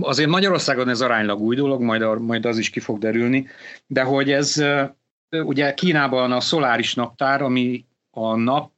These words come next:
szer-, napjárása meg a holdjárása szerinti naptár van egy kicsit így össze-, összemisungolva. Az szerint huszonnégy,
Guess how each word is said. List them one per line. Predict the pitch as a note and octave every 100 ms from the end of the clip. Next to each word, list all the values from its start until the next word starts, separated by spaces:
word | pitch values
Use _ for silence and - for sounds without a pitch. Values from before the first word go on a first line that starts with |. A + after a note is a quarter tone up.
| _
szer-, | - D3+ C#3
napjárása | C3 C#3 D#3+ D#3 D3 C#3 C3 -
meg | C3
a | B2+
holdjárása | B2+ C3+ B2+ A#2+ A#2 A2 -
szerinti | - A#2+ A2+ A#2
naptár | B2 A#2 A#2 A2
van | A2 A2
egy | G#2+
kicsit | - A#2+ A2 A2+
így | A2
össze-, | A#2+ - A2 G2 - - - - - - -
összemisungolva. | C#3+ - B2 B2 C#3 A#2 G#2+ G#2+ G#2+ C3 D3+ D#3 _ _
Az | D#3 -
szerint | D3+ C3+ B2
huszonnégy, | E3+ - C3 B2 A#2+ A#2 A2 -